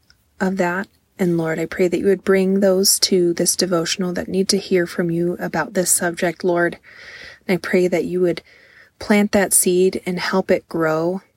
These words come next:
And, um, I just pray that you would be blessing these mamas. I pray that you would be drawing near to them and that they would feel your peace and your presence.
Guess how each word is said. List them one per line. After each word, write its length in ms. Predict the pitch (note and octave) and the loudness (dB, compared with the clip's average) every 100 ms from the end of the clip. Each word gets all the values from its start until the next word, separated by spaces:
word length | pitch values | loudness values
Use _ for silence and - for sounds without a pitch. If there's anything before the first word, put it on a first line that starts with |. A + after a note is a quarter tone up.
| _ _ _ _ _ - | _ _ _ _ _ -8
And, 500 | F3+ D#3+ D3+ D3+ - _ _ | -6 -6 -8 -10 -12 _ _
um, 100 | - - - - _ _ _ _ _ - | -14 -14 -16 -20 _ _ _ _ _ -8
I 80 | F#3 | -4
just 260 | F3+ F3 - | -2 -2 -2
pray 320 | - F3 F#3 | 2 2 2
that 160 | F3+ | 0
you 220 | - F3+ F3+ | 0 2 2
would 180 | D#3+ - - - - _ | -2 -6 -20 -20 -20 _
be 140 | - D#3+ | -2 0
blessing 520 | D#3+ D#3 E3+ - F#3+ | 2 2 2 2 2
these 220 | F#3 F#3+ | 2 2
mamas. 580 | E3+ E3 E3 F3+ - - - | -2 -2 -4 -4 -6 -8 -12
I 100 | - | -6
pray 280 | F#3 - D#3+ | -6 0 0
that 200 | D#3 D#3 | 0 -2
you 160 | - E3+ | -2 -2
would 180 | F3 D#3+ | -2 -4
be 320 | D#3 D3 D3 - - - - | -2 -2 -4 -10 -20 -16 0
drawing 340 | F3 F3 F#3+ | 2 4 4
near 160 | F3+ F3 | 4 4
to 140 | - | 2
them 200 | F#3 F#3 | 2 2
and 100 | F#3 | 0
that 180 | E3 - | -2 -4
they 120 | F3 | 0
would 160 | F3+ F3 | 2 0
feel 220 | - F3+ | 0 0
your 320 | E3 E3 F#3+ | 4 4 4
peace 340 | G3+ - F#3 - | 2 0 0 -2
and 100 | F3+ | -4
your 180 | F3+ | -8
presence. 760 | F3 - D#3 - - - - | -8 -4 -4 -4 -6 -4 -4